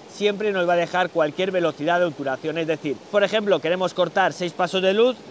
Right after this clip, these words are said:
iríamos al N D sesenta y cuatro, pero aquí la limitación está en medio segundo. No podemos dejarle que nos haga, ah, por ejemplo, ah, no podemos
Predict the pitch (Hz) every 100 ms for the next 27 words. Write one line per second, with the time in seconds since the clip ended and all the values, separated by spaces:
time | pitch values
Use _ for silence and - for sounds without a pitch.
0 | 139 151 165 165 160 165 175 180 180 170
1 | 180 196 202 214 233 233 240 233 214 220
2 | 226 - 214 208 190 185 180 175 190 175
3 | 190 190 160 165 190 208 202 - 151 151
4 | 151 127 104 - - - 185 196 202 196
5 | 185 - - 170 175 190 196 214 214 -
6 | - - - 165 165 151 151 143 165 170
7 | 175 160 151 147 139 147 151 160 175 175
8 | - - - - 151 151 147 147 143 139
9 | 139 - - 156 180 202 202 196